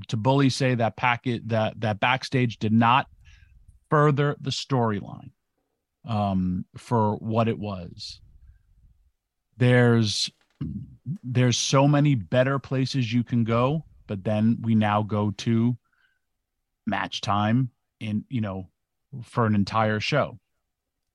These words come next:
But if you, ha-, it, it's, you cannot go, I don't wanna say half-assed.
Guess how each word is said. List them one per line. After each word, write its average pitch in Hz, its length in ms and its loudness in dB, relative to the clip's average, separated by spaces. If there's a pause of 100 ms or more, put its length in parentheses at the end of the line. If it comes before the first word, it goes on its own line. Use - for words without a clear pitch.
(120)
But 110 140 -2
if 107 160 -4
you, 110 80 -2
ha-, 107 220 -10 (100)
it, 123 180 -8
it's, - 420 -2 (800)
you 127 180 2
cannot 156 640 0
go, 117 540 2 (880)
I 120 80 -2
don't 131 100 2
wanna 127 140 2
say 113 200 -4
half-assed. 120 880 0